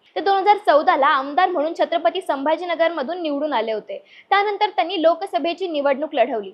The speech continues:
मतांच्या विभाजनामुळे ते निवडून आले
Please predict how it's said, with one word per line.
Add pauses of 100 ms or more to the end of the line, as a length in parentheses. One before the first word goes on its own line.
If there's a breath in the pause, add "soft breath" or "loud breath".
(220)
मतांच्या
विभाजनामुळे (320 loud breath)
ते
निवडून
आले